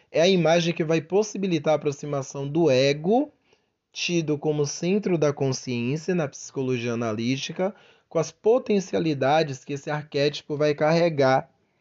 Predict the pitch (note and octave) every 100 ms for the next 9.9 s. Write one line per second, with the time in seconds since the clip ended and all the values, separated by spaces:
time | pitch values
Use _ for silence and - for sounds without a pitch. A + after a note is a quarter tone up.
0 | _ _ _ - D#3+ F#3+ F3 D#3+ G3 E3+
1 | D#3+ - F#3+ G3+ - D#3 C#3+ C#3 A2 G2+
2 | C3 C#3 C#3+ A2+ G2 - _ _ _ _
3 | - C3+ C3 - E3+ F3 - E3 C#3+ C3+
4 | B2 C3+ C#3 C3 B2 B2+ B2+ B2 A#2 A#2+
5 | A2+ A2+ - A2 - A2 G2+ G2 F#2 B2
6 | C#3 G#2+ G2+ - _ _ _ _ - E3
7 | - E3 D3+ D3+ C#3+ - C3+ - C#3 C3+
8 | B2 - B2+ A2+ A2+ C3 D3 A#2 A#2 C#3
9 | C#3+ - - A#2+ A2+ G#2+ - - -